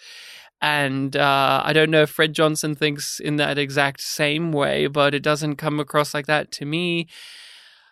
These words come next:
The conversation between him, Amos, and, uh,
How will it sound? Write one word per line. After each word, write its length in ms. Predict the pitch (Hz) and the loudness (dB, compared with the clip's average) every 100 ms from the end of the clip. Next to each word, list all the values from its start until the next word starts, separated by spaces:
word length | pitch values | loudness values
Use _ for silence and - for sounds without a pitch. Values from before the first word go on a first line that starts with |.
| _ | _
The 240 | - 196 214 | 4 6 8
conversation 680 | 262 262 254 208 202 - 202 | 6 2 2 2 2 0 -2
between 460 | 190 - 180 175 | -4 -2 -2 0
him, 580 | 165 175 170 165 165 165 - | 0 2 2 2 -2 -2 -2
Amos, 680 | 165 160 156 156 156 - - - | 0 2 2 2 2 -2 -8 -2
and, 560 | 151 147 143 143 139 - - | 0 2 2 -2 -4 -6 0
uh, 560 | 143 139 139 139 135 | 2 4 4 2 0